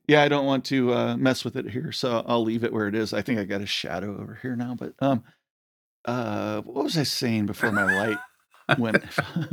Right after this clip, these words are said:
Speaker 2: Uh, you were saying that, uh, every
Speaker 1: Oh.
Speaker 2: auto response is an opportunity to send somebody somewhere to let them know what you're,
Speaker 1: Yeah,
Speaker 2: what you have
Speaker 1: yeah.
Speaker 2: going on,
Speaker 1: So take
Speaker 2: which is a
Speaker 1: advantage
Speaker 2: cool
Speaker 1: of
Speaker 2: idea.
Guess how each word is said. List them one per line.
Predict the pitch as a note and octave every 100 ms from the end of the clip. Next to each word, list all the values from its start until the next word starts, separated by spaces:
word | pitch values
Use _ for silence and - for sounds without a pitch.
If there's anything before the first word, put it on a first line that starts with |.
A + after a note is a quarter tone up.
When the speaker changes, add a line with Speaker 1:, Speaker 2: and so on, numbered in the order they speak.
| F#3 - - -
Speaker 2:
Uh, | B2+
you | B2+ D#3
were |
saying | D3 D#3 D3
that, | C#3 A#2 -
uh, | A#2 A2 -
every | B2 C#3+ D3
Speaker 1:
Oh. | F#3
Speaker 2:
auto | E3 B2+
response | C3 B2+ A#2 A2 G#2+
is | G#2
an |
opportunity | G#2 A#2+ A#2 B2+ A#2+
to | G#2+
send | G#2 - A2 A2
somebody | G#2+ G#2 G2
somewhere | F#2+ G2+ G2+ G2
to | G2
let | G2 G2
them | F#2+
know | F#2+ F#2+
what | F#2+ -
you're, | G2 G2 G2
Speaker 1:
Yeah, | G3 G3 F#3 C#3
Speaker 2:
what | A2+
you |
have | G2
Speaker 1:
yeah. | E3+
Speaker 2:
going | F#3+
on, | D3
Speaker 1:
So | -
take | F#3 G#3
Speaker 2:
which | F3
is |
a |
Speaker 1:
advantage | F3 F3+
Speaker 2:
cool | C3+
Speaker 1:
of |
Speaker 2:
idea. | G#2